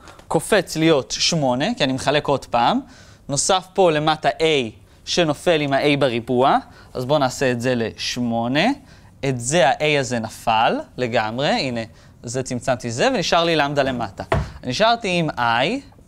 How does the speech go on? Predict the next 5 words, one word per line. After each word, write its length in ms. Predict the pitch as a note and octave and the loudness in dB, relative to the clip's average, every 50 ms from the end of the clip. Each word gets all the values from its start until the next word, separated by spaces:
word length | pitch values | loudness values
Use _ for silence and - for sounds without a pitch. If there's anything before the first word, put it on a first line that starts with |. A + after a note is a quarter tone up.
| - - - - - - | -20 -20 -20 -20 -18 -12
שווה 400 | - - - C#3 A#2 A#2+ C3 B2+ - - | -6 -4 -2 -2 0 0 0 -2 0 2
אומגה 480 | D#3+ E3 E3 D3+ C3+ A#2 A2+ A#2 G#2+ | 2 2 2 2 0 0 0 -2 -2
מיו 480 | G#2+ A2+ A#2+ C3 C#3+ D#3 D3+ C#3+ C3+ B2+ | -2 -2 -4 -4 -2 -2 0 0 0 0
אפס, 500 | A#2 - - - G2+ F#2 - - - - - - - - - - | 0 -2 -8 -14 -12 -10 -8 -10 -10 -12 -14 -20 -20 -20 -18 -6
I, 20 | - | -2